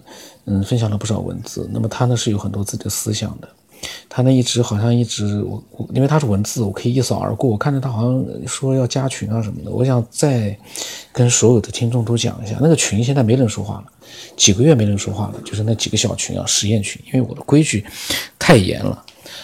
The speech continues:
所以没人说话了，因为我不太想看到那种，呃，那种不是废话，就是那种太多的无关紧要的话占据了我们的时间，我们每个人的时间其实都宝贵的。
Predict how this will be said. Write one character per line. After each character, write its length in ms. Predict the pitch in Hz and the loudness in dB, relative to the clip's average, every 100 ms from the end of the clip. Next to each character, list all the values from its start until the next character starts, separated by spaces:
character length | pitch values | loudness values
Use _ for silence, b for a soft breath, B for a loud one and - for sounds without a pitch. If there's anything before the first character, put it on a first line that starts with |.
| B | B
所 160 | - 113 | 0 4
以 100 | 135 | 6
没 100 | 110 | 8
人 180 | 139 98 | 6 6
说 160 | 95 | 0
话 180 | 101 - | -6 -8
了， 60 | - | 0
因 60 | |
为 60 | 127 | 2
我 60 | 107 | 2
不 120 | - | 2
太 140 | 151 | 2
想 240 | 123 101 104 | 2 0 -2
看 200 | - 110 | 0 0
到 140 | 104 | 0
那 140 | 101 | -2
种， 260 | 101 90 92 B 98 B B | -4 -6 -10 B -14 B B
呃， 420 | 101 95 95 95 101 B _ - | -4 -2 -2 -2 -4 B _ -2
那 120 | 117 | 0
种 240 | 98 95 - - | 0 -4 -8 -6
不 80 | |
是 120 | 110 120 | -2 4
废 220 | - 107 | 6 4
话， 240 | 101 98 | 2 -4
就 140 | 117 104 | -4 0
是 100 | 117 | 2
那 140 | 117 | 4
种 220 | 104 98 - _ _ - | 2 -2 -6 _ _ 0
太 240 | 139 113 | 4 6
多 180 | 113 113 | 6 6
的 80 | 110 | 4
无 240 | 101 101 | 2 0
关 220 | 101 123 | 2 4
紧 160 | 120 98 | 2 0
要 160 | 110 | 2
的 60 | 101 | 0
话 180 | - 101 | -2 0
占 200 | 131 107 | 4 4
据 140 | 107 | 4
了 80 | 101 | 0
我 60 | 101 | 0
们 80 | |
的 100 | 104 | -2
时 180 | 104 - | -2 -4
间， 220 | - 98 - | -6 -10 -4
我 60 | 117 | 4
们 80 | 120 | 4
每 120 | 98 | 6
个 80 | 113 | 4
人 120 | 120 | 4
的 60 | |
时 140 | 117 101 | 4 0
间 200 | 107 107 | 0 -2
其 100 | 104 | -2
实 60 | |
都 100 | 101 | -4
宝 180 | 104 104 | -4 -4
贵 220 | 107 104 | -4 -6
的。 80 | - | -6